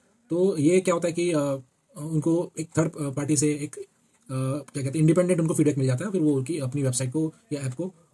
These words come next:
अ, ज़्यादा, अ, कस्टमर friendly बनाते हैं। तो ये इसमें better, अ, इसमें एक option, ये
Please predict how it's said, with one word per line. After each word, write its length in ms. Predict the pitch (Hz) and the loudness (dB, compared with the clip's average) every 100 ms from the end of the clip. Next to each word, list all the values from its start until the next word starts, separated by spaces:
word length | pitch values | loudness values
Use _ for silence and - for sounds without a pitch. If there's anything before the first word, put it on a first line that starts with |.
| - | -6
अ, 100 | 123 | 0
ज़्यादा, 340 | 131 139 151 | 0 2 0
अ, 100 | 156 - _ _ - | -2 -6 _ _ -12
कस्टमर 380 | 135 131 - 151 | -10 -4 -2 0
friendly 240 | 131 135 127 | 0 0 0
बनाते 240 | 117 - | -2 -6
हैं। 100 | - _ _ _ - | -20 _ _ _ -2
तो 100 | 190 | 2
ये 180 | 165 185 | 6 6
इसमें 160 | 175 156 | 6 2
better, 240 | 143 165 | 0 0
अ, 160 | 151 151 | -2 0
इसमें 240 | 147 160 | 0 -2
एक 100 | 156 | -2
option, 320 | 139 127 151 | -4 -2 2
ये 140 | 139 | 2